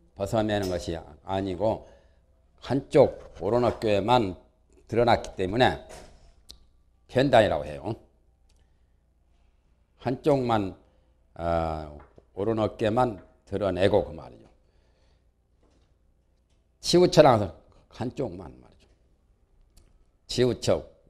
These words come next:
오른 어깨를 드러내고 오른 무릎을 땅에 붙여서 합장하고 공경하여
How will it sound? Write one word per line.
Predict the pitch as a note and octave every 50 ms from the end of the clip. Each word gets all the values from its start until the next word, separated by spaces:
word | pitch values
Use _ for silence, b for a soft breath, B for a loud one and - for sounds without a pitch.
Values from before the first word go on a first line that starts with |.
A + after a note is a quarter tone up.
| _ _ _ _
오른 | F2+ F2 F2+ G2+ G#2+ A2+
어깨를 | G#2 F#2 - - A2+ A2+ A#2+ A#2 A#2 A2+ - - b b b b b b b b b b _ _ _ _ _ _ _ _
드러내고 | - - G2 G#2+ G2+ F2 F2 F2 F2 A2 A2+ F#2+ C#2+ - - - - _ _ _ _ _ _ _ _ _ _ _ _ _ _ _ _ _ _ - - _ _ _ _ _ _ _ _ _ _ _ _ _ _ _ _ _ _ _ _ _ _ _ _ _ _ _ _ _ _ _ _ _ _ _ _ _ - - - - - _ _ _ _ _
오른 | F2 G#2+ B2+ C#3 C#3 C3+ C3+ B2+ A#2+ G#2+ G2 - - _ _ _ _
무릎을 | - A2+ C3 C#3+ C#3 B2+ A#2+ G#2+ F2+ D#2+ D2+ - - _ _
땅에 | - G2+ A#2 B2+ C3+ B2 A2+ G#2+ F#2+
붙여서 | E2 F2 - - - F2 D2+ - - G2+ F#2 - - - _ _ _ _ _ _ _ _ _ _ _ _ _ _ _
합장하고 | _ - - A2+ - - - C3 A2+ G#2 G2 F#2+ F2 F2 E2+ E2
공경하여 | - - F2+ F#2+ F#2 F2+ F2+ E2+ E2 D#2+ D#2+ F2+ G#2+ A#2 A#2 -